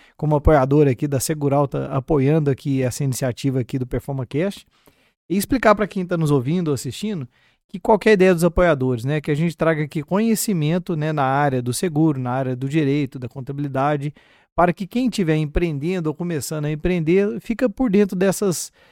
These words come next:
desses detalhes, né, igual eles vão saber como que a partir de cinquenta reais ou menos, você pode fazer um seguro do iPhone e deixar o ambiente mais seguro, né? Então, agradecer a Voa Advocacia, a Ícone Contabilidade Consultiva,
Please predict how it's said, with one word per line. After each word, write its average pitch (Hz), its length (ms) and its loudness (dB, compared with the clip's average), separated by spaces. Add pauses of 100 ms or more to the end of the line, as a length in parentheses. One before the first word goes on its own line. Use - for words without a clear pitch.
(140)
desses 180 280 2
detalhes, 185 460 4
né, 190 140 2
igual 196 280 4
eles 202 120 6
vão 208 160 2
saber 185 260 2
como 208 180 -4
que 185 60 -8
a 196 60 -2
partir 185 440 -2
de 170 160 -4
cinquenta 190 480 -2
reais 170 380 6
ou 170 100 6
menos, 190 520 0 (360)
você 180 160 -4
pode 175 480 -2
fazer 165 200 -2
um 165 60 0
seguro 156 320 -2
do 156 120 4
iPhone 156 420 0
e 180 60 0
deixar 170 360 0
o 170 80 0
ambiente 160 340 -2
mais 170 140 0
seguro, 143 420 -2
né? 165 200 -2 (420)
Então, 214 240 4
agradecer 185 580 6
a 156 200 6
Voa 175 280 8
Advocacia, 151 880 2 (320)
a 127 160 -4
Ícone 170 400 4
Contabilidade 143 1040 0
Consultiva, 165 800 -4